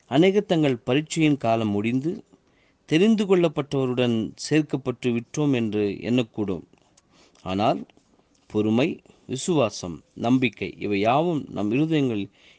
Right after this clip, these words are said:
இருதயங்களை சுத்திகரித்து மிருதுவாக்கி தேவனுக்கு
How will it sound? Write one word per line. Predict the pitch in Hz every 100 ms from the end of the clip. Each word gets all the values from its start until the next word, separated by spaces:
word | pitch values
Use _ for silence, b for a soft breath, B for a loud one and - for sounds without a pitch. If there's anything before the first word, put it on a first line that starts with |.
| b _ _ - - -
இருதயங்களை | 117 170 175 143 113 101 - b b _
சுத்திகரித்து | 143 139 165 139 123 127 - _ 175 117 98 - b b b _ _ _ -
மிருதுவாக்கி | 123 160 190 202 170 139 - 127 95
தேவனுக்கு | 113 165 190 185 160 143 123